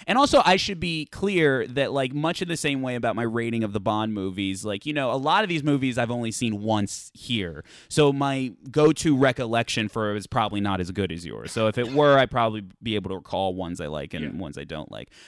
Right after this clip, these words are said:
Speaker 1: But, like, th-, I do have the Bond girls that,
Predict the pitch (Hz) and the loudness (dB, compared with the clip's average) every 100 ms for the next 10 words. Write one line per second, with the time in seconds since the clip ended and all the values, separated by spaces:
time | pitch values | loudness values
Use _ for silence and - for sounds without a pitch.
0 | - 180 175 214 208 - _ _ _ _ | 0 2 4 2 0 -6 _ _ _ _
1 | - 156 - 190 196 233 320 269 233 165 | -20 -18 -2 0 2 0 0 0 -2 -4
2 | 135 147 156 156 156 143 139 135 120 117 | -4 0 2 2 0 0 2 2 0 -2
3 | 127 | -2